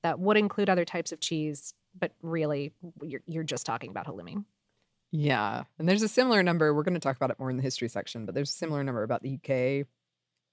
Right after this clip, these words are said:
Speaker 2: 'cause they're huge <laughs> fans and
Speaker 1: Mm-hmm.
Speaker 2: they import a lot, as mentioned.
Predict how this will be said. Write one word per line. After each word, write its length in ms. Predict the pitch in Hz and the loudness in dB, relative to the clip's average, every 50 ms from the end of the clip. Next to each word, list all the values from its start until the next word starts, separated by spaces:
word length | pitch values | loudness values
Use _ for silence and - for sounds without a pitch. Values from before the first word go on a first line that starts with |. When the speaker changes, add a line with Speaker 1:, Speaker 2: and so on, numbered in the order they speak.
| _ _ _ _ _ _ - | _ _ _ _ _ _ -12
Speaker 2:
'cause 140 | - 143 - | -10 -8 -4
they're 220 | - 123 117 123 - - _ _ _ _ _ | -2 -2 -2 -2 -6 -12 _ _ _ _ _
huge 420 | - - - 123 117 - - - | -12 -6 -6 -6 -4 -4 -6 -6
<laughs> 40 | - | -4
fans 520 | - - 151 - 208 185 208 240 240 - - - - - - - - _ | -4 -4 2 4 4 4 4 4 0 -2 -6 -16 -18 -18 -18 -20 -14 _
and 120 | - 143 143 | -2 0 2
Speaker 1:
Mm-hmm. 60 | 135 | 2
Speaker 2:
they 200 | 139 135 131 131 - - | 2 2 2 0 0 0
import 400 | 135 147 143 - - 143 135 131 | -2 -2 -2 0 0 2 2 2
a 40 | |
lot, 320 | 127 131 131 143 170 190 - | 2 2 2 2 2 0 -2
as 220 | - 123 131 135 - | -2 -4 -4 -4 -4
mentioned. 580 | 135 147 180 - - 190 170 160 160 170 - | -4 -2 -2 -2 -2 -4 -4 -4 -4 -6 -8